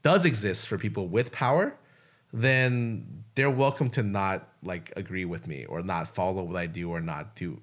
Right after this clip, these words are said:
like, support me in that regard. I just, I've always liked the idea of freedom and, like, in terms of what I do and what, I never wanted to be about, like, I was forced to support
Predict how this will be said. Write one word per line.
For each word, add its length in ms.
like, 300
support 380
me 100
in 80
that 120
regard. 400
I 300
just, 320
I've 260
always 460
liked 220
the 120
idea 400
of 140
freedom 400
and, 140
like, 340
in 160
terms 360
of 320
what 240
I 120
do 360
and 160
what, 320
I 180
never 300
wanted 300
to 60
be 160
about, 280
like, 300
I 140
was 220
forced 600
to 80
support 760